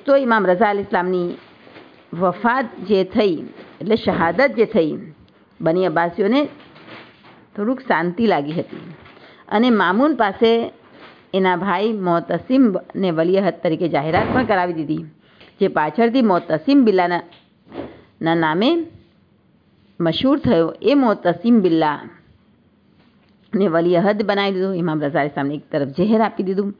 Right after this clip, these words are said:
અઝીઝાની ગ્રામી, અને જે કાળા લિબાસ નીકાળીને લીલા લિબાસનો, ગ્રીન લિબાસનો જે રિવાજ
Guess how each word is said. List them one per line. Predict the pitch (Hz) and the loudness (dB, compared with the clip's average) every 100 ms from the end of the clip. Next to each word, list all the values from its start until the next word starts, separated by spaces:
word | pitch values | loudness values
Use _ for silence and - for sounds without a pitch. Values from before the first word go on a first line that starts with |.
| - - - - | -18 -20 -18 -6
અઝીઝાની | 165 175 165 220 233 180 | -4 -4 -2 0 0 0
ગ્રામી, | 170 175 170 - | 0 -2 -6 -6
અને | 175 180 196 196 190 - - _ - | -2 2 2 0 -4 -14 -20 _ -12
જે | 175 254 269 269 262 - _ _ _ _ - | 0 4 4 2 0 -8 _ _ _ _ -2
કાળા | 165 180 226 262 | 0 2 2 2
લિબાસ | 233 202 202 196 | 2 0 0 -2
નીકાળીને | 180 175 160 175 185 | -2 0 -2 0 0
લીલા | 175 170 180 233 | 2 2 2 2
લિબાસનો, | 202 165 160 170 175 190 202 - _ _ - - - - - - - - - | 0 0 -2 -4 -2 -2 -2 -6 _ _ -20 -20 -20 -20 -20 -20 -20 -18 -10
ગ્રીન | 175 214 277 277 | -2 2 6 6
લિબાસનો | 202 175 165 - 196 | 6 4 0 -2 0
જે | 202 | 2
રિવાજ | 160 151 202 262 | 2 2 2 0